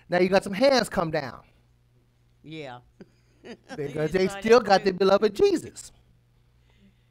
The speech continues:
Speaker 1: But then someone raised back up because they, okay, yeah, it makes sense.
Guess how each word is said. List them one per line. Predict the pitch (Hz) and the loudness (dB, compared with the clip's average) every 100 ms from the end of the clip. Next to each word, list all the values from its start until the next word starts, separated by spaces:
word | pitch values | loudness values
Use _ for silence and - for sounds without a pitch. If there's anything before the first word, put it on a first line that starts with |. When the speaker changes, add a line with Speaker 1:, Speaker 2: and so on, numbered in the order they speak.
| - _ | -20 _
Speaker 1:
But | 175 | -8
then | 170 214 | -4 -2
someone | 240 240 247 | 2 4 4
raised | 247 254 233 | 6 6 4
back | 269 269 262 | 2 2 4
up | 247 254 | 2 2
because | 240 220 220 | -2 2 2
they, | 220 226 226 220 196 _ | 2 0 0 -4 -10 _
okay, | 220 226 208 196 196 | -12 -8 -2 -2 0
yeah, | 202 202 208 | -2 -2 0
it | |
makes | 202 190 - | -2 -6 -10
sense. | - 139 - - - | -12 -12 -14 -20 -20